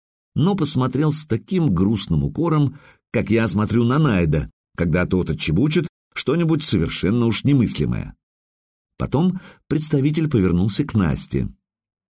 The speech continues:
"Анастасия, мне очень приятно с вами познакомиться.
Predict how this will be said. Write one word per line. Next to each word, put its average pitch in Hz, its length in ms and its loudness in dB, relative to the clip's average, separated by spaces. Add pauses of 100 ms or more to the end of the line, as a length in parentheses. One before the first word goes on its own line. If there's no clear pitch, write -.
(200)
"Анастасия, 98 840 0 (460)
мне 160 220 2
очень 180 260 0
приятно 127 380 2
с - 100 -2
вами 95 260 2
познакомиться. 78 800 0